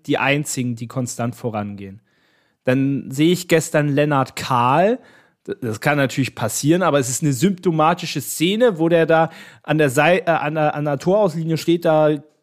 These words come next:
fünf, sechs Übersteiger macht und dann den Ball ins, <laughs> ins Tor ausstolpert. Das ist jetzt, wie gesagt, ein symptomatisches Beispiel, nicht nur auf ihn bezogen,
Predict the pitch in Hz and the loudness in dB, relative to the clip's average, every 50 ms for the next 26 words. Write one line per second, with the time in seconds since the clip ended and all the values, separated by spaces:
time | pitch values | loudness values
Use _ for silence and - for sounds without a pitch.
0 | _ - 135 - - 196 220 196 - - - - - - 151 185 180 180 - - | _ -20 -6 0 0 0 0 0 -6 -14 -20 -16 -6 -2 0 0 0 -2 -4 -8
1 | - 202 185 220 208 190 - - 180 170 165 165 170 160 165 175 170 - 170 165 | -8 -2 2 2 2 2 2 2 2 2 2 2 2 2 0 -2 -2 -4 -6 -4
2 | 143 160 160 160 160 160 151 151 151 151 143 135 147 143 156 151 175 180 175 170 | -2 -2 -2 0 -2 -2 -4 -4 -4 -8 -10 -12 -4 -2 0 0 0 0 -2 -4
3 | 170 160 139 - - - - - - - - 85 78 - - 508 453 226 196 - | -6 -8 -8 -10 -12 -12 -14 -18 -20 -20 -20 -12 -10 -8 -8 -2 0 0 0 0
4 | 151 - - - - - 202 202 175 147 147 - - - - - 147 147 139 - | -2 -4 -4 0 2 4 4 6 4 4 2 2 -2 -4 -2 0 0 0 0 0
5 | - - - 151 156 170 170 - - - - - - - _ - 151 143 - - | -2 -2 0 2 2 2 0 -6 -14 -18 -18 -20 -20 -20 _ -8 -6 -4 0 0
6 | 170 151 - - - - 135 139 143 160 135 135 123 - 135 127 120 160 180 175 | 0 0 -2 -8 -12 -8 -8 -2 0 2 2 2 2 0 -2 0 2 2 2 2
7 | 180 165 151 151 160 170 - - - 160 139 - - - 143 147 170 170 - - | 0 0 2 2 2 2 0 -6 -8 -10 -10 -6 -2 0 2 2 2 0 -2 -2
8 | - 147 156 160 180 185 - - 139 151 151 165 - - - - _ 156 151 160 | -2 0 0 2 0 -2 -4 -6 -4 -4 -2 -2 -2 -4 -8 -6 _ 0 2 4
9 | 156 131 139 131 - - 170 175 175 165 156 - - 156 165 160 | 4 2 2 -2 -4 -6 -6 -4 -4 -4 -6 -4 -4 -4 -4 -6